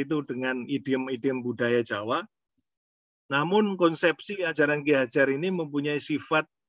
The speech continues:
yang universal dan futuristik.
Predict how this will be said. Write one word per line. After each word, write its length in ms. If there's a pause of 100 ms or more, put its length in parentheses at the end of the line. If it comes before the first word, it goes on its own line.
(440)
yang 320
universal 960 (560)
dan 240
futuristik. 720